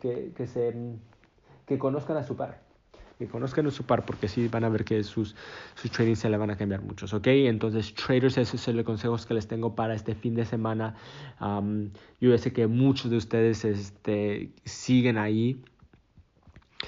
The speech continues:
sigue ahí, este, estudiando, practicando, y eso me gusta. Es, así es como se gana, ¿ok? Así es como se gana el mercado de divisas. Yo tengo estudiantes que, que ya han estado aquí mucho, en, en varios tiempos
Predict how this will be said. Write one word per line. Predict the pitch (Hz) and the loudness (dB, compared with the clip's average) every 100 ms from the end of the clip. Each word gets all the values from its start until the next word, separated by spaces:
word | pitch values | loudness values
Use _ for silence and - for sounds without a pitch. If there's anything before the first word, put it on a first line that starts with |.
| - | -10
sigue | - 127 120 | 0 4 6
ahí, | 120 117 117 | 4 2 0
este, | 107 107 | -4 -6
estudiando, | - 131 120 117 113 113 113 - - - | -2 2 4 4 4 2 0 -4 -20 0
practicando, | 123 107 - 107 113 107 107 107 113 - - | 2 2 -2 0 2 2 2 0 -4 -12 2
y | 120 | 2
eso | 113 117 | 2 0
me | 107 | 0
gusta. | 107 101 98 101 | 0 -2 -6 -6
Es, | 104 - | -6 -4
así | 107 - - 123 127 | -6 -6 -6 4 6
es | 127 120 | 6 4
como | - 113 101 | -4 -6 -6
se | 107 107 | -4 -2
gana, | 107 95 | 0 -2
¿ok? | 98 98 110 107 107 - | -6 -4 0 0 -2 -18
Así | - 139 | 2 2
es | 131 | 4
como | 120 | 0
se | 110 | -2
gana | 110 110 | -2 0
el | 107 | -2
mercado | 101 110 110 | -2 0 2
de | 104 | 2
divisas. | 104 107 101 101 - - - - | 0 -2 -4 -10 -12 -20 -16 0
Yo | 117 | 0
tengo | 113 120 | 2 0
estudiantes | 113 113 113 127 - 107 | 0 0 4 4 2 -6
que, | - 110 107 110 - 127 | 0 2 2 0 -2 -4
que | - 117 | 0 4
ya | 117 | 4
han | 113 | 4
estado | 123 120 | 2 2
aquí | 113 120 | 0 0
mucho, | 117 113 | 0 -2
en, | - 113 | -2 -2
en | 120 110 | 0 2
varios | 110 110 104 | 2 2 2
tiempos | 127 143 123 113 | 0 2 0 -2